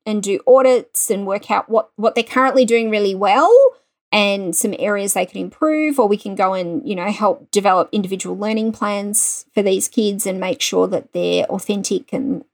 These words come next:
that they're working. So we kind of dabble in a whole range of, of bits and pieces and,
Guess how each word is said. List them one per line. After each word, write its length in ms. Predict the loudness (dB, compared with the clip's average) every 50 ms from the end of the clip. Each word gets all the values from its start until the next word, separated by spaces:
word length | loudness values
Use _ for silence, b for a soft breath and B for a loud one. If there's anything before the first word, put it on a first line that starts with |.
| _ _ _ -2
that 140 | 0 0
they're 120 | 0 0 -2
working. 380 | -2 -4 -4 -2 -2 -2 -2
So 280 | 0 2 2 2 2 0 b b b b b b _ _
we 100 | 4 4
kind 300 | 4 4 4 4 4 4
of 120 | 4 4 4
dabble 640 | 4 4 4 4 2 0 0 0 -2 -6 -8 -14 -18 _ _
in 100 | -2 -2
a 80 | -2 -2
whole 260 | -4 -4 -4 -4 -4
range 440 | -4 -6 -6 -4 -4 -6 -6 -6 -4
of, 360 | -2 -2 -2 -4 -8 -10 -8 -4
of 260 | -4 -4 -4 -4 -4 -6
bits 260 | -6 -6 -6 -6 -8
and 160 | -6 -8 -8
pieces 760 | -8 -8 -8 -6 -6 -4 -2 -2 -2 -2 -2 -4 -6 -8 -6
and, 400 | -4 -2 0 0 0 0 -2 -6